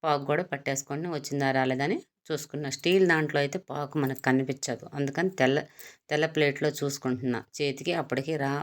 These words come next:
మనకి జిగురు జిగురుగా గరుచుకుంటుంది. ఉండలాగా వచ్చిందాక మనం తిప్పుకోవాలి. ఉండలా,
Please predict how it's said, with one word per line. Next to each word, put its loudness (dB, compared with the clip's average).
మనకి -6
జిగురు 0
జిగురుగా 0
గరుచుకుంటుంది. -2
ఉండలాగా 4
వచ్చిందాక 0
మనం 2
తిప్పుకోవాలి. 0
ఉండలా, -2